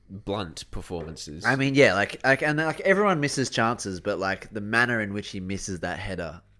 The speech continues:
Speaker 1: Oh, yeah,
Speaker 2: is
Speaker 1: it's
Speaker 2: just
Speaker 1: terrible.
Speaker 2: is terrible. And, like, I think, yeah, like, he's never been known as a defensively minded midfielder, but getting dribbled past seven times more than any other midfielder is, like, you gotta put in a bit of work, especially if you're captain.
Speaker 1: Yeah,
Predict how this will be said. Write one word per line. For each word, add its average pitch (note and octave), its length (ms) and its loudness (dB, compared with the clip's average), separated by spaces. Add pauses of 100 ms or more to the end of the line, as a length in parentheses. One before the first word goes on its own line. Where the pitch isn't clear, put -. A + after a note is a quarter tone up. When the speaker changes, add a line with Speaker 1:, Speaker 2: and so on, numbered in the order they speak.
Speaker 1:
Oh, A#2 280 -2
yeah, G2+ 160 -6
Speaker 2:
is A2+ 180 -4
Speaker 1:
it's - 40 -8
Speaker 2:
just G2+ 300 0
Speaker 1:
terrible. A#2+ 120 -10
Speaker 2:
is G2 80 -8
terrible. F2+ 460 -2
And, A#2 260 -2
like, A2+ 300 0 (920)
I B2+ 120 2
think, E3 340 -2 (440)
yeah, A2+ 260 2
like, A#2 240 -6 (520)
he's D3+ 280 0
never F3 200 4
been C#3+ 160 2
known A#2 220 2
as A#2+ 80 0
a A#2 60 -4
defensively A2 840 -6
minded G2+ 360 -2
midfielder, C3+ 460 0
but G2 360 0
getting A#2+ 240 -2
dribbled F#2+ 280 -6
past E2+ 300 -6
seven D#2+ 260 -4
times D2+ 460 -8
more F2+ 160 -6
than E2 100 -6
any E2 160 -6
other D#2 120 -8
midfielder D#2+ 420 -10
is, F2+ 140 -10
like, E2 180 -8 (160)
you A2+ 220 -8
gotta A#2+ 140 -4
put F#2 200 -6
in E2+ 100 -6
a E2 60 -8
bit E2+ 120 -6
of E2+ 60 -6
work, E2 300 -8
especially G2 400 -6
if - 80 -16
you're - 80 -12
captain. - 440 -12 (220)
Speaker 1:
Yeah, A#2+ 300 -2